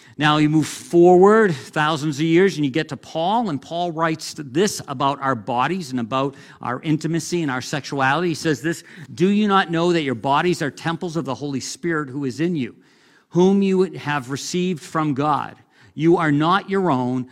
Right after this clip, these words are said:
You were bought at a price. Therefore, honor God with your bodies."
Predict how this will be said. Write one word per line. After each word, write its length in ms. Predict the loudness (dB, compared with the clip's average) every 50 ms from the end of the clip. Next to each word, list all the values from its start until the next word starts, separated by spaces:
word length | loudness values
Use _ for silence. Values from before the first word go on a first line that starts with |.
| -16 -16 -6
You 160 | -2 0 2
were 140 | 2 2 0
bought 480 | -2 -2 0 0 2 2 2 0 -4 -6
at 200 | -6 -6 -4 -4
a 60 | -6
price. 640 | -8 -10 -6 -4 0 0 0 0 -2 -4 -8 -10 -12 -14 -14
Therefore, 760 | -12 -4 0 2 2 2 2 0 -4 -6 -4 -4 -4 -4 -6 -8 -8
honor 460 | -6 -4 -2 -2 -2 -2 -4 -4 -6
God 580 | -8 -6 -4 -2 0 2 2 2 2 0 -4 -8 -10
with 440 | -6 -4 -2 -2 -2 -4 -6 -8 -14 _ _ _ _
your 440 | -10 -6 -4 -4 -2 -2 -4 -4 -6 _ _ _ _
bodies." 800 | -14 -8 -4 0 2 4 4 4 2 0 -4 -8 -12 -16 -18